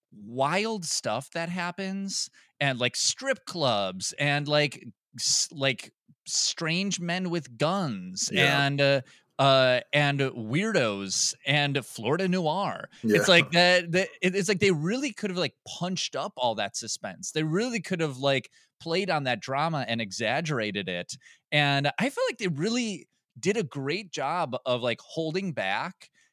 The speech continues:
Speaker 1: and staying true to that tone, which is really, really hard to do because her tone is, like, funny. And it,
Speaker 2: Yeah.
Speaker 1: it, <laughs> and it, it, you know?
Speaker 2: That's interesting that you say this 'cause I feel the same way, but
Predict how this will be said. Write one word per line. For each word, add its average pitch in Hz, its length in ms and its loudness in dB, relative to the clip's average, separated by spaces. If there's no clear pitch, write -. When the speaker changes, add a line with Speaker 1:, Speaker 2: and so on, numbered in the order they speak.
Speaker 1:
and 127 280 2
staying 143 640 -4
true 123 500 -6
to - 160 -10
that 110 220 -4
tone, 123 640 -8
which 139 220 -6
is 135 240 -4
really, 110 540 -4
really 135 260 -6
hard 120 400 -2
to 120 120 -4
do 120 340 -4
because 170 340 -2
her 208 120 -4
tone 233 380 -6
is, 214 360 -4
like, 220 260 -4
funny. - 680 -8
And 170 160 6
it, 196 100 4
Speaker 2:
Yeah. 196 180 2
Speaker 1:
it, 196 500 4
<laughs> - 160 -12
and 202 120 4
it, 208 320 2
it, 190 140 0
you 202 140 4
know? 190 300 2
Speaker 2:
That's 170 180 2
interesting 208 480 0
that 170 60 0
you 135 80 0
say 127 200 2
this 101 160 -6
'cause 104 220 -2
I 139 400 0
feel 120 240 -4
the 123 80 -4
same 120 340 0
way, 120 160 2
but 107 200 -4